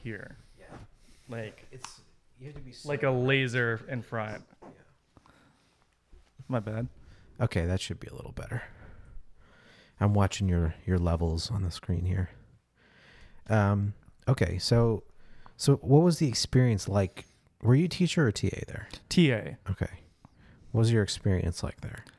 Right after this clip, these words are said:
Speaker 1: Um, I mean, it was, so it was, uh, three days, um, if I remember right. I think it, and I think I did Tuesday, Thursday, and then Saturday.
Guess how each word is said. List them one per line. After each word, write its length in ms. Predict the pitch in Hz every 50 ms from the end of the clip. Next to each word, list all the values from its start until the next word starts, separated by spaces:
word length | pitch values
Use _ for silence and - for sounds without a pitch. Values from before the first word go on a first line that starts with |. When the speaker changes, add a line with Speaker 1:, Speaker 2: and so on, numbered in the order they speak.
| _ _ - _ _ _ _ -
Speaker 1:
Um, 580 | - 139 139 139 135 131 123 117 110 113 120 - - - _ _ _ _ _ _ _ _ _ _ _ _ _ _ _
I 100 | - 143
mean, 520 | 139 139 135 127 123 120 117 110 107 107 113 - - - - - - - _ _ _ - _ _ _ _ _ -
it 100 | 135 135
was, 720 | 131 127 123 120 117 117 110 104 107 113 - - - - - - - _ _ _ _ _ _ _ _ _ _ _ _ _ _ - _ _ _ _ _ _ _ _ _ _ _ _ _ _ _ _ _ _ _ _ _ _ _ _ _ _ _
so 200 | - - 175 185
it 40 | 175
was, 320 | 156 135 - - - -
uh, 220 | - 113 160 160 147 - _ _ -
three 300 | - 156 170 175 180 175
days, 720 | 160 160 147 131 123 123 120 120 131 135 135 - - - - _ - - - -
um, 560 | - 135 123 120 120 113 113 113 110 107 110
if 160 | 120 120 - -
I 40 | 117
remember 360 | 120 117 117 117 113 113 113
right. 320 | 113 113 113 113 113 107 - - _ _ _ _ - - - - _ _ - -
I 80 | 127
think 200 | 117 - 135 -
it, 160 | 131 131 131 -
and 180 | - - 127 127
I 120 | 127 127
think 200 | 123 147 135 120
I 60 | 127
did 240 | 120 120 117 107 -
Tuesday, 500 | - - 147 143 135 120 135 139 131 127
Thursday, 520 | 117 - 131 127 123 120 107 123 120 117 113
and 140 | 113 110
then 280 | 113 110 110 107 107 107
Saturday. 1040 | - - - - - - - - 117 110 113 120 131 135 147 156 160 165 175 180